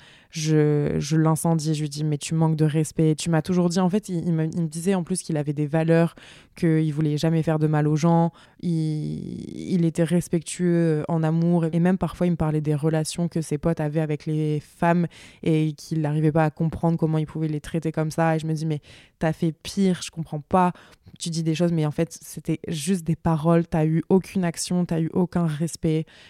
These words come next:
Et je l'enchaîne et je l'enchaîne. Et je me rappelle qu'avant de partir, je lui dis, « T'as rien gâché du tout. T'as juste manqué de respect. Mais moi, t'inquiète pas, je vais m'en remettre.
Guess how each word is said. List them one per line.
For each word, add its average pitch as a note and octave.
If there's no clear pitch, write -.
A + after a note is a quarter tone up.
Et E3+
je E3
l'enchaîne E3
et D#3
je D#3
l'enchaîne. D#3+
Et F#3
je D#3+
me E3
rappelle F#3
qu'avant E3
de E3+
partir, -
je E3
lui E3+
dis, « E3+
T'as E3
rien F3
gâché F3
du D#3
tout. F#3
T'as E3
juste D#3+
manqué E3+
de D#3+
respect. F3
Mais E3+
moi, F3+
t'inquiète E3
pas, E3+
je D#3
vais E3
m'en D#3
remettre. E3